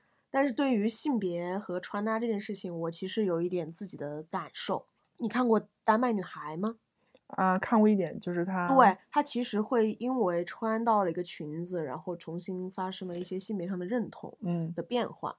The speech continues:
Speaker 2: 嗯。
Speaker 1: 然后我身边其实也有几个例子是大家可能在性别开始萌动，就是性取向开始固定的时候，我之前其实是有几个拉拉朋友的，然后呢，可能就因为社会的一些压力，就想要把自己掰直，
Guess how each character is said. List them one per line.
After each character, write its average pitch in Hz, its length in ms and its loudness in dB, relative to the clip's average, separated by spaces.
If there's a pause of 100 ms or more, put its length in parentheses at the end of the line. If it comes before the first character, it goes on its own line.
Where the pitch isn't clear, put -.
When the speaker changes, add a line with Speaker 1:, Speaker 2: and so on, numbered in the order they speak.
(100)
Speaker 2:
嗯。 170 200 -4
Speaker 1:
然 175 120 0
后 220 140 4
我 180 180 2
身 214 200 -2
边 220 120 2
其 214 140 -2
实 214 180 0
也 202 60 2
有 220 140 2
几 214 140 -6
个 170 100 -2
例 208 220 -2
子 165 140 -6
是 170 600 -4
大 175 180 -2
家 175 200 -4
可 175 160 -10
能 - 100 -12
在 180 120 -4
性 180 280 -4
别 170 160 -2
开 190 160 -6
始 160 380 -8
萌 151 200 -12
动， 180 240 -4
就 185 80 -6
是 175 240 -6 (340)
性 - 180 -4
取 170 80 -4
向 170 200 -6
开 190 180 -6
始 190 180 -8
固 190 160 -4
定 185 160 -2
的 170 100 -2
时 170 220 -10
候， 170 280 -8 (600)
我 165 100 -8
之 180 100 -2
前 185 260 -2
其 175 200 -8
实 185 140 -6
是 185 200 -6
有 175 160 -2
几 175 160 -10
个 160 140 -10
拉 170 180 0
拉 180 160 2
朋 165 280 -6
友 165 180 -4
的， 87 160 -8 (340)
然 190 160 2
后 254 220 4
呢， 208 160 2
可 202 160 -6
能 180 180 -4
就 208 120 -2
因 202 140 -2
为 202 100 -2
社 208 160 -4
会 202 120 -4
的 185 60 0
一 190 60 0
些 190 220 -4
压 185 260 0
力， 196 180 -2
就 170 100 -4
想 185 160 -6
要 190 80 -6
把 190 200 -6
自 - 100 -10
己 185 60 -4
掰 170 220 -6
直， 151 500 -10